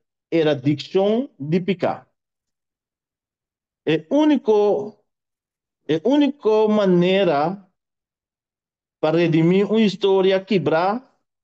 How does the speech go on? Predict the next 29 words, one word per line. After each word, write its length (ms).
tá? 320
É 220
a 100
única 380
maneira 600
para 220
redimir 420
uma 120
história 380
quebrar, 580
tapa, 600
incluir 720
essa 360
que 120
tem 300
uma 220
história 500
mais 240
grande. 480
Ora, 240
nós 280
lemos 380
a 140
Bíblia, 800
nós 420
por 220
mira, 380
nós 320
tentação, 840